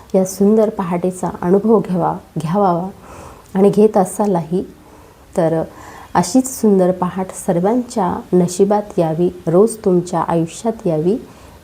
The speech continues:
ह्याच शुभकामना. आणि इथेच आपली कविता संपत आहे.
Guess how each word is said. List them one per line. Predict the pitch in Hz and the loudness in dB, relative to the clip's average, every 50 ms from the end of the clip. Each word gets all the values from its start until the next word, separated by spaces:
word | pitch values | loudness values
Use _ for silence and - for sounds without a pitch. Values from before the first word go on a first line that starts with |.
| - - | -4 0
ह्याच | 196 214 233 226 - - - - - 175 | 2 2 2 0 -4 -10 -18 -16 -14 -10
शुभकामना. | - - 196 175 170 170 170 - 165 151 156 175 165 180 233 302 - - - - - - - - - | -2 0 0 2 2 0 -2 -4 -4 -4 -2 -2 -2 -2 -4 -6 -10 -16 -20 -20 -20 -20 -20 -8 -4
आणि | 151 156 170 180 175 160 180 | 0 2 2 2 2 2 0
इथेच | 180 180 - 247 247 - | 0 0 -2 -2 0 -2
आपली | 202 185 190 185 175 | -2 -2 -2 -2 -2
कविता | 165 - 175 175 185 180 - 175 | 0 0 2 2 2 0 -2 -4
संपत | 170 - - 190 175 185 185 - 202 202 - | -6 -6 -4 -2 -2 -2 -2 -2 -4 -2 -4
आहे. | 170 156 151 165 175 214 | -6 -6 -4 -4 -4 -4